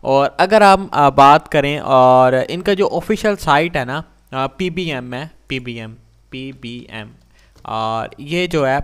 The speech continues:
पाकिस्तान बैतुल माल है और यहाँ पे हम जाएंगे जॉब के सेक्शन के ऊपर और ये रखें जॉब के सेक्शन और यहाँ पे इनका दिया गया हुआ है ट्वेंटी फ़ाइव ज़ीरो वन टू डबल ज़ीरो। अगर आप उर्दू में हैं तो उर्दू में कर लें,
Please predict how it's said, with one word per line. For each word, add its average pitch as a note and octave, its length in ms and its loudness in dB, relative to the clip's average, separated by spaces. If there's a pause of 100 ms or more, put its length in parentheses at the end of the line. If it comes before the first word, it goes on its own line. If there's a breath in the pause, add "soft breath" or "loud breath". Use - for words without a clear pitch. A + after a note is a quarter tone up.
पाकिस्तान C3+ 440 -6
बैतुल A#2+ 340 -6
माल A#2+ 300 -8
है D3+ 80 -8
और C3 260 -6
यहाँ B2 240 -8
पे C#3 120 -8
हम A#2+ 120 -10
जाएंगे A#2+ 360 -10
जॉब A#2+ 360 -4
के C#3+ 200 -10
सेक्शन A#2 560 -14
के G#2+ 80 -20
ऊपर G#2+ 280 -16 (480 soft breath)
और A2+ 380 -4
ये F#3 200 -6
रखें F3 280 -10
जॉब C#3 260 -4
के D3+ 80 -8
सेक्शन C3+ 300 -8
और C#3+ 180 -6
यहाँ C3 300 -8
पे D3+ 120 -10
इनका B2 240 -8
दिया A#2+ 260 -8
गया A#2 180 -8
हुआ B2 200 -8
है C3+ 160 -10 (380 loud breath)
ट्वेंटी F3 320 -4
फ़ाइव D#3+ 460 -2
ज़ीरो C3+ 360 -6
वन C#3 340 -8 (300)
टू D3 380 -8 (180)
डबल B2 320 -8
ज़ीरो। G#2+ 220 -8 (120)
अगर D#3 200 -8
आप D#3+ 200 -6
उर्दू C3+ 280 -8
में E3 100 -10
हैं D#3 100 -8
तो D3 100 -10
उर्दू B2 200 -12
में D#3+ 140 -14
कर D3+ 160 -6
लें, D3+ 220 -10